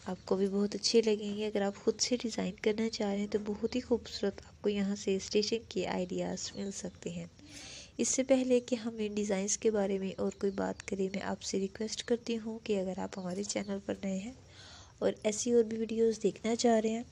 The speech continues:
तो फिर जल्दी से हमारे channel को subscribe कर लें और bell icon को press कर दें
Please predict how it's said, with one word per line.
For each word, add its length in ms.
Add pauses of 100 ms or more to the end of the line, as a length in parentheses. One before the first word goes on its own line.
(640)
तो 80
फिर 200
जल्दी 360
से 240
हमारे 360
channel 440
को 200
subscribe 680
कर 160
लें 240
और 200
bell 240
icon 420
को 140
press 320
कर 180
दें 160